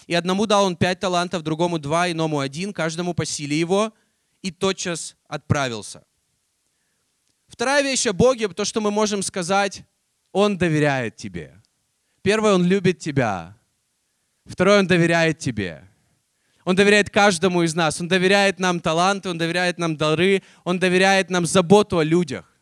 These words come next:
Он доверяет нам какую-то силу, допустим, финансы, какие-то возможности,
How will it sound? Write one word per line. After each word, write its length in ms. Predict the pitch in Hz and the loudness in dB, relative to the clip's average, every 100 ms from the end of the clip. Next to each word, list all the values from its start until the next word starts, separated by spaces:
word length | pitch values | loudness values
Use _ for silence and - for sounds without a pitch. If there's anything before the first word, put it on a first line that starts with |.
| _ _ _ _ _ _ _ _ _ - | _ _ _ _ _ _ _ _ _ -4
Он 140 | 196 | 2
доверяет 500 | 208 208 220 220 208 | 4 6 6 4 2
нам 140 | 208 | 0
какую-то 380 | 196 208 208 196 | 0 2 2 2
силу, 380 | - - 233 214 | 0 2 2 2
допустим, 460 | 175 180 175 180 160 | 2 0 0 0 -2
финансы, 680 | 175 175 208 196 - 156 - - - | 0 0 0 0 -2 -4 -4 -18 -8
какие-то 380 | 190 175 190 196 | -6 -4 0 0
возможности, 840 | 190 175 208 196 190 - 175 151 | 0 4 4 4 0 0 -2 -2